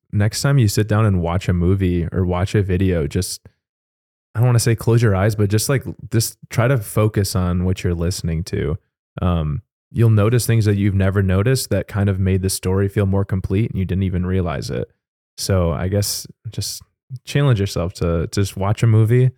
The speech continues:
listen closely, and you'll, you'll really realize how much work can be put into a soundtrack and really how much it can add to the music or add to the, um,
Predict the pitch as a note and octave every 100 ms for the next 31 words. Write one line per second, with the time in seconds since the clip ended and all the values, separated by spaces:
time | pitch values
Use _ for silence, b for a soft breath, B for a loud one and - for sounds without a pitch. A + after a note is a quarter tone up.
0 | _ _ _ _ _ _ _ _ _ D2
1 | G2+ - A2 - F#2+ G#2+ A#2+ C3 G2 F#2+
2 | F#2 F2+ - G#2 A2 C3 G#2+ A2 G2 F2
3 | F2 - G#2 F#2+ F#2+ F2+ F#2 E2+ - _
4 | _ - F#2 F#2 F2 - G#2+ F#2 F#2 F#2+
5 | F2 - F2+ F2 - D#2 - G2 G#2+ F#2+
6 | G2+ F#2+ F#2 E2+ F2+ F#2 E2+ F2+ E2+ F2
7 | E2+ E2 G#2+ C#2+ - - _ - G#2+ G2+
8 | A2+ - A2 G2 F#2+ E2+ E2 C#2 A#1